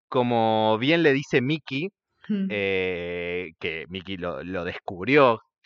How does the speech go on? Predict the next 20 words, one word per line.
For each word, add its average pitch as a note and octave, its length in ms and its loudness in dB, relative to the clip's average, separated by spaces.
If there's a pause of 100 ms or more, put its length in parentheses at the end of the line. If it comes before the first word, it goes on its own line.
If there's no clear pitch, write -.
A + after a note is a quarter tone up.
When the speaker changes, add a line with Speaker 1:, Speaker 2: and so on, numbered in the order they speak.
Speaker 1:
que F#2 140 -2
el F2 120 -6
doctor G2+ 400 -2
había A2+ 300 2
trabajado G2 480 -2
para D#2+ 200 -10
ellos - 260 -16
antes. F2+ 440 -8 (240)
Speaker 2:
Sí, F4+ 120 -4
porque B3+ 400 -2 (140)
en A#3 80 0
Speaker 1:
Eh. - 40 4
Speaker 2:
internet B3 400 0
hay D4 140 -2
como A#3+ 200 0
mucha B3+ 380 0
gente G#3 300 -2
haciendo F#3+ 340 0
rastreo F#3 560 -2
de, F3 280 0